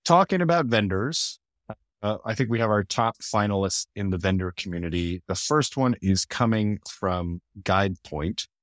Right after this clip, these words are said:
Security. Um, I did some stuff for them, but they were trying to do something to give back to the community. And what they did was they donated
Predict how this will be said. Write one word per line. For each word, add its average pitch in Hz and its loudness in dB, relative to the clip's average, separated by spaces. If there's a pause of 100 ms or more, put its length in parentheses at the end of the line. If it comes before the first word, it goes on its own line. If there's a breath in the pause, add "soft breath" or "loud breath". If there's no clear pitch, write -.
Security. 82 -4 (680)
Um, 98 2 (120)
I 147 4
did 190 4
some 175 -2
stuff 160 -2
for 151 0
them, 143 4
but 117 2 (580)
they 151 6
were 175 2 (120)
trying 147 0
to - -4
do 123 0 (140)
something 110 4
to 101 0
give 98 -2
back 98 0
to 127 0
the 123 -4
community. 143 -6 (760)
And 120 4 (260)
what 127 4
they 147 6
did 139 4
was 123 2
they 120 2
donated 110 2